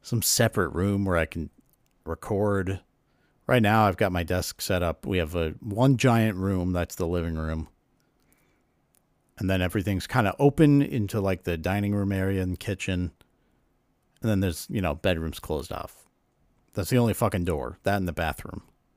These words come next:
<laughs> So, like, you know, I can close myself in the bedroom. It's just, like, basically, one of us has to, like, close ourselves in the bedroom if we want to, like, any s-, separation <laughs>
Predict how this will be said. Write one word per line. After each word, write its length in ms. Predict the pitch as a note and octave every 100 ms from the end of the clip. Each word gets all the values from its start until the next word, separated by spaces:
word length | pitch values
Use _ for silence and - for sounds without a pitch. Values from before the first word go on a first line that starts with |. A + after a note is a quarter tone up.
| _ _ -
<laughs> 80 | - - - _ _ _ _ _ _ _ _ _ _ _ _ _ - _ _ _ _ _ _ _ _ -
So, 140 | C3
like, 320 | A#2+ G2+ - - _ _ _ _ _ _ _ _ _ _ _ _ _
you 80 | D3
know, 80 | G#2
I 80 |
can 160 | A2+ A#2+
close 240 | G2+ G2+
myself 320 | F2 F2 F2+ D#2+
in 60 |
the 80 | D2
bedroom. 420 | E2+ F#2 F2 A2
It's 120 | C#3
just, 100 | B2
like, 160 | F3+ A2+
basically, 520 | D#3 C3+ B2+ A#2+ G#2 _ _ _ _ _ _ _ _ _ _ _ A#2 - - _ _ _ _ D3
one 160 | D3
of 60 | C3+
us 140 | A#2+
has 120 | B2 -
to, 60 |
like, 160 | A2 -
close 280 | - A2+ G2
ourselves 360 | F2 G#2+ F2
in 80 | F2+
the 60 | D#2+
bedroom 380 | F2+ E2 D2
if 120 | D#2+ -
we 80 |
want 160 | E2+ E2+
to, 40 |
like, 240 | D#2 D#2+ - -
any 180 | G2
s-, 140 | D#2 - _ _ _
separation 920 | - - - G2 F2+ F2+ E2 F2 D2+ - _ _
<laughs> 80 | -